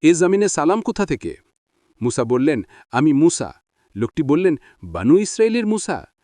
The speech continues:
তিনি বললেন, "হ্যাঁ।" লোকটি বললেন, "হে মুসা, আপনি আল্লাহর পক্ষ থেকে এমন ধরনের জ্ঞানে প্রতিষ্ঠিত যা আল্লাহ তাআলা আপনাকে শিক্ষা দিয়েছেন,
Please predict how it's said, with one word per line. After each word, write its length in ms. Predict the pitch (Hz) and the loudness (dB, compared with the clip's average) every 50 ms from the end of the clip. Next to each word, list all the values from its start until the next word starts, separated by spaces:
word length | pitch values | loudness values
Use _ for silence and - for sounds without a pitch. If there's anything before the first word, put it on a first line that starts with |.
| _ _ _ - | _ _ _ -2
তিনি 160 | - 131 147 | 2 2 4
বললেন, 280 | 143 160 165 175 185 170 - | 4 4 4 4 2 0 0
"হ্যাঁ।" 220 | - 185 165 117 - _ _ _ _ _ _ _ _ _ _ _ _ - | -2 -2 -2 -4 -6 _ _ _ _ _ _ _ _ _ _ _ _ 0
লোকটি 280 | 120 147 143 _ - 190 | 0 0 0 _ -2 2
বললেন, 320 | 170 180 185 190 196 190 | 4 4 4 4 2 -2
"হে 140 | 156 - 175 | 2 2 2
মুসা, 420 | 185 185 185 - - 165 113 85 - _ - - - | 4 4 2 2 0 -4 -4 -6 -10 _ -20 -16 -8
আপনি 280 | - 123 139 - 185 190 - - | -4 -4 -2 -2 -2 -4 -4 -2
আল্লাহর 400 | 120 135 147 156 160 160 196 - | 0 2 2 2 2 0 -2 -4
পক্ষ 320 | - - 180 - - - | 0 -2 -2 -2 -2 -6
থেকে 220 | 185 - 185 - - - | -4 -4 -4 -6 -6 -4
এমন 300 | 131 139 160 196 226 220 | -2 0 0 0 0 0
ধরনের 360 | 180 202 208 208 214 208 165 | 0 0 0 0 -2 -2 -4
জ্ঞানে 220 | 117 139 143 170 170 | -2 -2 0 0 0
প্রতিষ্ঠিত 560 | - 165 156 143 - 208 - - - 160 - 110 80 73 _ - - - - 120 | 0 0 -2 0 -2 -6 -6 -4 -6 -4 -4 -6 -10 -10 _ -20 -20 -20 -10 -4
যা 140 | 117 160 - 123 | -2 -2 0 0
আল্লাহ 320 | 127 135 143 143 143 156 | 0 2 2 2 0 0
তাআলা 260 | - - 139 135 131 | 0 -2 0 0 0
আপনাকে 320 | 127 - - 147 143 - 220 | 0 0 -2 -4 -4 -4 -8
শিক্ষা 380 | - - 214 - - - 131 101 | -8 -8 -8 -8 -6 -6 -6 -4
দিয়েছেন, 440 | 92 92 90 - - 98 85 76 | -4 -6 -6 -6 -8 -8 -8 -10